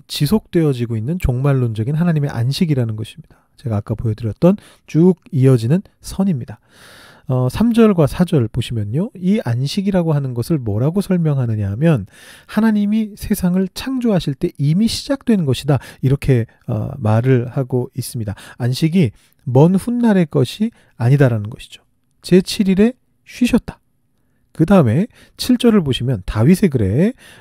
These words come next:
어, "오늘 다시 안식으로 들어오라"라고 말하고 있다라는 것입니다. 이게 아까 인용됐던 그 시편 구십오 편입니다. 어, 만약에 여호수아가 가나안 땅으로 이스라엘 백성을 데리고 와서 안식을 줬다면, 가나안 땅 들어갔으면 안식이잖아.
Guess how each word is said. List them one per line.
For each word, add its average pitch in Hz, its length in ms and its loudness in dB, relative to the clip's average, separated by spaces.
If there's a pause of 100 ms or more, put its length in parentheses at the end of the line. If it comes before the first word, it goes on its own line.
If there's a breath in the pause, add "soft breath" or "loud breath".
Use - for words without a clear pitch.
(120)
어, 117 160 -6
"오늘 156 280 2
다시 131 300 0
안식으로 160 600 -2
들어오라"라고 156 720 2
말하고 117 340 0
있다라는 123 420 2
것입니다. 101 500 -4 (300 loud breath)
이게 165 180 0
아까 147 200 2
인용됐던 147 520 2
그 135 360 2
시편 202 420 -2
구십오 131 300 -6
편입니다. 131 440 -8 (920 loud breath)
어, 135 520 0 (1300 soft breath)
만약에 190 520 2
여호수아가 208 720 6
가나안 180 460 4
땅으로 202 320 0
이스라엘 185 480 0
백성을 165 460 0
데리고 147 400 0
와서 127 240 -2
안식을 113 440 -4
줬다면, 98 640 -4
가나안 190 300 4
땅 185 160 0
들어갔으면 147 540 -2
안식이잖아. 127 580 -2